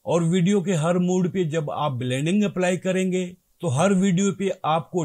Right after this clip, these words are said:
डिफरेंट लुक मिलेगा। For example, अभी आप प्रोग्राम मॉनिटर पे गौर करें, ये देखें, ये एक बर्ड की वीडियो है, इसमें स्काई भी है, बर्ड में शैडो भी है और हाईलाइट भी है।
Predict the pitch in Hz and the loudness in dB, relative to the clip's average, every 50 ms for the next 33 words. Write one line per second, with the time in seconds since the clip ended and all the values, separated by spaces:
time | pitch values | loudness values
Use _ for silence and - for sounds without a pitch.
0 | 139 123 127 135 117 - 139 165 165 165 135 127 131 123 101 101 113 113 107 101 | -2 -2 -4 -6 -4 -4 -2 0 0 0 0 -2 -2 -4 -4 -4 -6 -4 -4 -4
1 | 101 101 95 92 95 - _ _ _ _ - - - 175 180 190 202 214 202 175 | -6 -8 -10 -12 -16 -20 _ _ _ _ -12 -8 -4 0 2 2 2 2 0 0
2 | 170 202 208 190 160 165 208 202 190 - - 170 160 185 190 196 190 190 190 170 | 0 -2 -2 -2 -2 -2 -4 -4 -4 -4 -4 -2 0 2 2 2 2 0 -2 -4
3 | 180 175 165 160 160 160 160 151 139 139 139 143 143 120 107 131 139 - - 139 | -4 -2 0 0 0 0 0 -2 -2 -4 -4 -4 -4 -6 -6 -8 -10 -8 -6 -6
4 | 120 104 113 117 123 127 117 123 139 131 135 135 123 117 120 139 170 165 151 165 | -6 -4 -4 -4 -4 -6 -6 -6 -6 -6 -4 -4 -4 -4 -2 -2 -2 -2 -2 -4
5 | - - 190 185 170 147 139 165 160 143 123 139 160 165 123 127 123 131 135 143 | -4 -4 -4 -4 -4 -4 -4 -4 -4 -4 -2 -2 -2 -2 -2 -2 -2 -2 0 -2
6 | 143 - - 139 127 113 117 107 104 110 104 95 95 95 92 101 107 117 - _ | -2 -4 -4 -4 -4 -2 -2 -2 -4 -4 -4 -6 -8 -10 -12 -16 -18 -20 -20 _
7 | _ _ _ - 160 - 185 202 220 - - - 156 151 - - - 170 175 190 | _ _ _ -4 -2 -2 0 0 -2 -2 -4 -2 0 0 0 2 2 0 2 2
8 | 190 175 156 196 196 190 190 208 202 208 202 - - _ _ 143 127 117 117 156 | 2 0 0 0 2 2 2 0 -2 -4 -6 -12 -16 _ _ -6 -4 0 2 4
9 | 165 180 190 185 185 190 190 180 - - 175 175 170 170 180 185 165 180 170 160 | 4 4 4 2 2 2 0 0 0 0 0 0 2 4 4 4 4 2 2 2
10 | 175 185 185 - - 160 175 165 143 113 101 123 131 135 131 131 131 120 104 113 | 0 0 -4 -4 -4 -4 -4 -2 -4 -4 -4 -2 -2 -2 -2 -2 -2 -2 -4 -4
11 | 110 104 98 90 | -4 -6 -8 -10